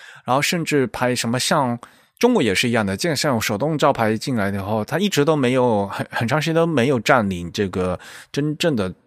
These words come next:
大量的专业书籍的这个印刷，而是做一些什么广告啊，然后小传单呐，然后一些简单的东西，以及一种特殊的东西，像比如说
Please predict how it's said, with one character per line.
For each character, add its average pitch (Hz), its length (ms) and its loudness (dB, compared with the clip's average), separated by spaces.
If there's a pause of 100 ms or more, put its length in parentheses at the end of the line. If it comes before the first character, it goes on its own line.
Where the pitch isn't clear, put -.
(100)
大 127 260 4
量 117 260 4
的 92 100 -2
专 135 220 0
业 135 100 2
书 135 260 0
籍 92 180 -8
的 90 120 -6
这 87 140 -6
个 87 60 -8
印 87 160 -8
刷， 90 200 -4
而 98 120 2
是 110 240 0
做 113 220 0
一 92 60 0
些 95 220 -2
什 95 120 -2
么 95 160 -2 (360)
广 95 280 2
告 123 280 6
啊， 110 280 8
然 107 160 2
后 104 120 -4
小 104 240 2
传 107 280 0
单 139 340 4
呐， 127 440 4
然 113 180 4
后 120 240 0
一 117 40 0
些 117 180 -2
简 98 260 -4
单 120 180 2
的 147 80 2
东 120 240 2
西， 95 280 -2
以 95 280 -4
及 127 280 2
一 156 60 -2
种 107 180 0
特 - 240 2
殊 - 180 2
的 95 100 2
东 95 200 -2
西， 92 200 -4
像 135 240 4
比 104 100 -2
如 110 80 2
说 120 340 2